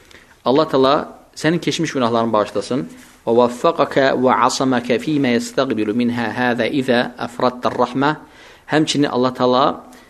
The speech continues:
səni asim etsin, yəni qorusun və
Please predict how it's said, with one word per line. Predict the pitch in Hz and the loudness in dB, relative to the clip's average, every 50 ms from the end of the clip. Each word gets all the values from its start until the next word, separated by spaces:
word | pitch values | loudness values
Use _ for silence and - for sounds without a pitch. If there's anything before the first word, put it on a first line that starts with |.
| _ _ | _ _
səni | - - - 127 123 127 135 147 165 - - - - - - _ _ _ _ _ _ _ _ _ - | -10 -6 -2 0 2 2 2 2 0 -2 -4 -12 -18 -20 -20 _ _ _ _ _ _ _ _ _ -2
asim | - 117 117 117 - - 139 113 | 0 0 0 0 0 0 0 0
etsin, | 113 - - - 127 123 | 0 -2 -2 -2 0 0
yəni | 123 127 123 127 123 113 113 107 - - - - - - - - _ _ _ - | 0 2 2 2 2 2 0 -4 -6 -10 -20 -20 -20 -20 -20 -20 _ _ _ 0
qorusun | - 135 139 135 123 - - 127 135 151 156 156 - - - - _ _ _ - | 4 4 6 6 4 4 2 2 2 2 0 -4 -10 -18 -20 -20 _ _ _ -6
və | 117 127 131 131 | -2 2 4 4